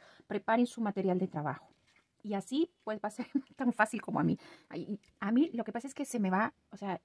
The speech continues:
hago un, un, un, un tag de esto y me puedo pasar dos horas. Bueno, voy a continuar. Este de acá también está muy bonito.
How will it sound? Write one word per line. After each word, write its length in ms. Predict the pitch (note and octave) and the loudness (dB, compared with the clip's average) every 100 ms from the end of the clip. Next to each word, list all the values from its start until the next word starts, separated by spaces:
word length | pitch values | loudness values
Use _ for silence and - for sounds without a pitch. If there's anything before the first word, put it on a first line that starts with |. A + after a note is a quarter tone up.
| - | -8
hago 300 | A3+ C#4 D4 | 0 4 6
un, 220 | C#4 C#4+ - | 4 0 0
un, 200 | D4+ D#4+ - | 2 2 2
un, 200 | - D#4+ D#4+ | 4 4 6
un 120 | D#4 | 6
tag 180 | D4+ C#4 | 6 0
de 60 | B3+ | -4
esto 260 | - D#4+ D#4+ | 0 0 2
y 60 | |
me 100 | C4 | 0
puedo 160 | C4+ D4+ | 2 2
pasar 220 | A3 G3 | 2 0
dos 180 | F#3+ - | -4 -4
horas. 180 | C3 - - _ _ _ _ _ _ _ | -6 -8 -14 _ _ _ _ _ _ _
Bueno, 200 | D#3 C#3 _ _ _ | -18 -18 _ _ _
voy 80 | G3 | -14
a 60 | F#3 | -12
continuar. 440 | - E3+ E3+ C3+ - _ _ _ _ _ _ _ _ _ _ _ _ | -10 -10 -10 -12 -14 _ _ _ _ _ _ _ _ _ _ _ _
Este 200 | A3+ - | -20 -10
de 60 | G#3 | -8
acá 200 | G3+ C4 | -4 -4
también 160 | - F4 | -4 -8
está 140 | C#4+ | -4
muy 120 | A#3+ | -2
bonito. 460 | G#3 G3+ G3+ A3+ D#4+ | 0 2 2 2 -2